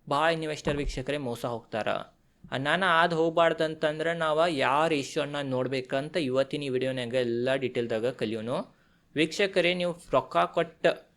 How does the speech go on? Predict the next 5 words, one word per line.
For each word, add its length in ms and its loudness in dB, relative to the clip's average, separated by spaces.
ಏನ್, 220 -4
ವೀಕ್ಷಕರೇ, 560 2
ನೀವು 320 0
ರೊಕ್ಕ 260 0
ಕೊಟ್ಟ 500 0